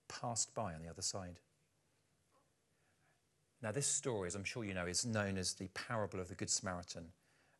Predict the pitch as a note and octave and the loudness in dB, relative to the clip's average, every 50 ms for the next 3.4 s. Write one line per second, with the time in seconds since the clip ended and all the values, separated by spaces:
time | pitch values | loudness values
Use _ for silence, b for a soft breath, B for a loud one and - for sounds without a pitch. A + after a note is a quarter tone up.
0 | b - - - C#3+ C3 - A#2+ A#2+ C3+ C3+ C3+ B2 - - - - B2+ B2+ - | b -14 0 2 4 6 6 6 4 4 2 2 -2 -2 -2 0 0 -2 -2 -2
1 | - - A#2 G#2 A2+ A#2+ B2 A#2+ A#2+ - - - - F#2+ F2 F#2 F#2+ G#2 - - | -4 -4 -2 0 2 2 4 4 4 4 4 4 4 2 -2 -4 -6 -8 -12 -10
2 | B2+ A#2 A#2+ A#2+ A#2+ A2 - - - G#2+ - G#2+ - - - A#2 A2+ A2 G#2+ G2 | -4 2 4 4 4 2 0 -6 -6 -4 -2 2 2 2 2 2 2 2 2 0
3 | - - - - F2+ G2 A2 A2 | -2 -4 -6 -4 -6 -6 -6 -6